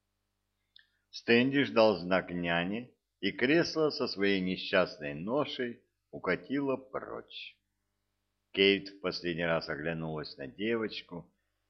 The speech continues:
и последовала дальше за Стэндишем, через вращающуюся дверь, которая вела в следующий коридор, как две капли воды, похожие на предыдущие.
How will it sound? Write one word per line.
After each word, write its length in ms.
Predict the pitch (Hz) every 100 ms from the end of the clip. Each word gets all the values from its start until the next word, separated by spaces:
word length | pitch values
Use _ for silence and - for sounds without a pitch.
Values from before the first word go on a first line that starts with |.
| _ _
и 100 | 92
последовала 840 | 92 120 - 156 156 139 131 131
дальше 600 | 110 92 95 90 - 87
за 180 | 80 95
Стэндишем, 1000 | - - 80 76 71 64 - - 69 - _ _ _
через 280 | - 104 92
вращающуюся 1080 | 92 92 - 95 90 85 - 82 76 - 73
дверь, 500 | 82 104 113 101 -
которая 400 | 87 85 80 76
вела 260 | 73 76
в 60 | -
следующий 480 | 82 82 76 - 78
коридор, 640 | - 78 78 67 65 - _ _ _ _ _ -
как 300 | 175 160 120
две 260 | 127 120
капли 420 | 92 101 87 82 82
воды, 280 | 98 139
похожие 500 | 156 85 - 98 101
на 120 | 110 101
предыдущие. 840 | 95 92 90 69 123 - -